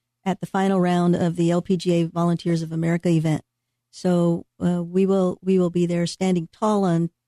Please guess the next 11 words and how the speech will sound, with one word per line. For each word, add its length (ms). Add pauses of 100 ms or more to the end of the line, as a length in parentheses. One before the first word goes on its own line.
(180)
tee 140
box 260
number 220
one, 400 (520)
uh, 300 (220)
when 300
the 60
national 380
anthem 320
is 120
played. 420